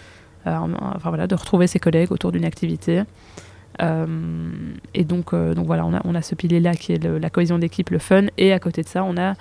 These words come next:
le développement personnel, donc, euh, qui passe via du sport, qui passe via, euh, des ateliers plus créatifs. Et donc dès le début, euh, moi j'ai été très contente de voir que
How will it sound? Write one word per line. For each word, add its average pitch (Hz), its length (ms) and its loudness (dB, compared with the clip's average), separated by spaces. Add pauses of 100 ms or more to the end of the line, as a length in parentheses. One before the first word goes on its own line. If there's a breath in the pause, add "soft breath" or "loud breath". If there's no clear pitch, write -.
(360 loud breath)
le 185 140 6
développement 175 420 4
personnel, 165 520 0 (140)
donc, 165 200 0
euh, 170 80 2
qui 165 140 -4
passe 175 220 4
via 170 160 2
du 160 120 -2
sport, 190 400 2
qui 180 140 -6
passe 185 260 0
via, 175 320 0 (420 loud breath)
euh, 170 120 2
des 165 180 4
ateliers 170 300 2
plus 185 120 0
créatifs. - 640 0
Et 180 100 0
donc 165 160 2
dès 185 140 6
le 190 80 4
début, 180 320 2
euh, 156 400 0 (600)
moi 185 140 -2
j'ai 185 120 0
été 165 160 -6
très - 180 -2
contente 190 340 -2
de 170 60 0
voir 175 260 0
que 180 220 0